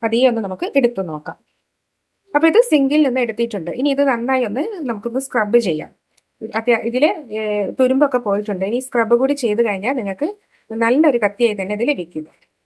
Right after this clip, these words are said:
അപ്പൊ ഇത് സ്ക്രബ് ചെയ്ത് കഴിഞ്ഞ് കഴുകി കഴുകി എടുത്തതാണ് ഇത്. ഇത് സ്ക്രബ് ചെയ്യുമ്പോൾ തന്നെ നന്നായി കറകൾ പോകുന്നത് കാണാം.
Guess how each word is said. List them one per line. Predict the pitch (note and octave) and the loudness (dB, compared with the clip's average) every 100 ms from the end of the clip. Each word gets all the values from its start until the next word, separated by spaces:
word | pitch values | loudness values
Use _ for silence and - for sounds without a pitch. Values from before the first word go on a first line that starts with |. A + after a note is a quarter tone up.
| - | 0
അപ്പൊ | C#4+ | 2
ഇത് | D4 D4+ | 2 0
സ്ക്രബ് | D4+ B3 A3+ C#4+ | -2 -4 0 0
ചെയ്ത് | C#4+ G3+ A3 | 0 -2 -4
കഴിഞ്ഞ് | G#3 G3+ F#4 - _ _ _ _ _ _ | -4 -4 -6 -8 _ _ _ _ _ _
കഴുകി | C#4 C4+ C#4+ | 2 2 0
കഴുകി | C4+ G3+ | -2 0
എടുത്തതാണ് | B3+ F3+ A3 F3+ E3 | 0 0 -2 -4 -4
ഇത്. | D#3+ | -8
ഇത് | D#3+ - A#3 | -12 -14 -14
സ്ക്രബ് | - A3+ G#3 | -4 -4 -2
ചെയ്യുമ്പോൾ | C#4 B3+ A#3+ B3+ | -2 -2 -2 -4
തന്നെ | B3 A#3 | -4 -4
നന്നായി | G#3+ G3 B3 C#4+ B3 B3 | -6 -4 -2 0 0 0
കറകൾ | G#3 G#3+ B3 | 2 2 0
പോകുന്നത് | A3 F#3+ G3+ G3+ | -4 -4 -6 -4
കാണാം. | C4+ F3+ - | -4 -6 -10